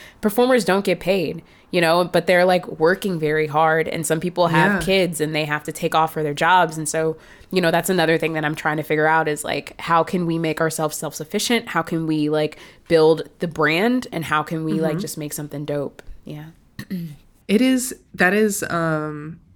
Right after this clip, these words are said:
Speaker 2: I'm really glad that you brought that up because that is,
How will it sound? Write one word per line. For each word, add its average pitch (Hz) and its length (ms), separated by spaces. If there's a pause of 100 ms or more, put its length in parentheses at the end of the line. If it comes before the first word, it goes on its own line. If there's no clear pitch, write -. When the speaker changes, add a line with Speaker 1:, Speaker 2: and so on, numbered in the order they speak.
(140)
Speaker 2:
I'm 165 100
really 160 180
glad 156 180
that 151 80
you 139 80
brought 139 240
that 147 100
up 135 140
because 156 240
that 151 100
is, 151 540